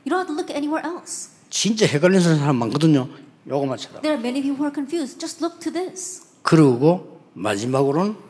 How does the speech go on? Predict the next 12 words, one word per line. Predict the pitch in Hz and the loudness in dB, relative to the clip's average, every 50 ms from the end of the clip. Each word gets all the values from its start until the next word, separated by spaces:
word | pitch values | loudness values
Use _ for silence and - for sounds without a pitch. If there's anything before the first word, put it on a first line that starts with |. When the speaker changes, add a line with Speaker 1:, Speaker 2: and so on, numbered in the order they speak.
| _ - _ _ _ - | _ -20 _ _ _ 0
Speaker 2:
이 | 180 185 165 180 | 0 0 0 0
팀을 | - - 202 175 170 156 147 | 2 4 6 6 8 6 6
만나게 | 127 123 131 135 131 120 120 117 | 6 4 0 0 0 0 -2 -4
될 | - - - | -4 -6 -10
거다. | - - - - - | -10 -12 -12 -10 -8
Speaker 1:
And | - 233 208 185 | -8 -6 -6 -6
lastly, | 165 175 196 - - 240 | -6 -8 -10 -10 -8 -8
you | 214 226 247 | -4 -4 -2
will | 247 240 | -2 -2
meet | 262 285 277 - 294 | -4 -6 -6 -6 -6
this | 285 285 - | -6 -6 -8
team. | - - 320 254 190 156 165 | -10 -10 -8 -10 -10 -10 -14